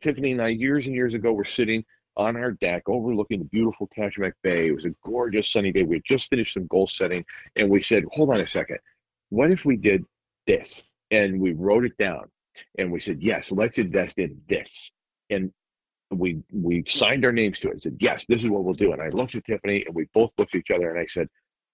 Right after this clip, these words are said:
"We just made two hundred thousand dollars right here, just in this instant." Of course, it would take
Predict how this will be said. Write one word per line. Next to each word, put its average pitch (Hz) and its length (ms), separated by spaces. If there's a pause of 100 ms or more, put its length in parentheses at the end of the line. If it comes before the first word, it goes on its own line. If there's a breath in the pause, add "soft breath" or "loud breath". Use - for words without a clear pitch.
(220)
"We 92 360
just 143 200
made 101 200
two 107 80
hundred 76 180
thousand 73 300
dollars 80 360 (460)
right 85 240
here, 85 260 (360)
just - 180 (140)
in 113 160
this 90 200
instant." - 460
Of - 180
course, 147 180
it 165 100
would 131 120
take 123 200